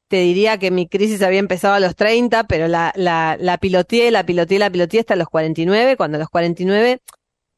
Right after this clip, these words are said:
¿qué pasó? Yo creía que yo estaba todo el tiempo diciendo, "Bueno, eh, ahora no tengo este trabajo que quiero, pero cuando tenga ese trabajo va a ser diferente.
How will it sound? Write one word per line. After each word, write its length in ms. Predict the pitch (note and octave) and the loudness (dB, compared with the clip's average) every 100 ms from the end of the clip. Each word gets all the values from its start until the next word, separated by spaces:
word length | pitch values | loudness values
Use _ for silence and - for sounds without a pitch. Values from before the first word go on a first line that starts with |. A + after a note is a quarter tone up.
| _ | _
¿qué 120 | C4+ | -4
pasó? 400 | C4+ B3 - G3+ | -2 -2 0 0
Yo 160 | G#3 C4 | 2 0
creía 480 | D4 C4+ C4 C4+ B3+ | 2 0 2 0 0
que 420 | A#3 G#3 F#3+ - _ _ | 0 0 0 -4 _ _
yo 140 | - C4 | -4 -2
estaba 260 | - C4+ B3+ | 2 2 2
todo 100 | C#4 | 0
el 80 | |
tiempo 220 | C4 C#4+ C#4 | 0 0 0
diciendo, 440 | A3 B3+ B3 A#3 | 0 0 0 2
"Bueno, 420 | A3 F3 D3+ D#3+ _ _ _ _ _ | 2 0 -2 -8 _ _ _ _ _
eh, 300 | F3 F3+ F3 | -2 0 2
ahora 440 | F3 G#3 B3+ C#4 | 2 2 4 4
no 180 | C4 A3 | 2 0
tengo 300 | A3 A3 A#3 | 0 2 2
este 240 | A3+ - F3+ | 0 -2 -2
trabajo 420 | E3+ F3+ - G3+ | 0 0 -2 -4
que 140 | G3 | -4
quiero, 420 | A3 D4 C4 G3 | -2 2 2 2
pero 180 | F3 D3 | -2 -4
cuando 320 | C#3+ D3 D#3 | -4 -2 -2
tenga 380 | E3 C4+ D4 D4+ | 0 0 2 2
ese 180 | C#4+ D4 | 0 -2
trabajo 680 | C#4+ D4 D#4 - F4+ F#4 - | 0 2 2 0 0 0 -2
va 160 | G3 F#3 | -6 -6
a 40 | |
ser 200 | - F3+ | -4 -4
diferente. 560 | E3 D3+ B2 A2 - | -4 -8 -10 -12 -16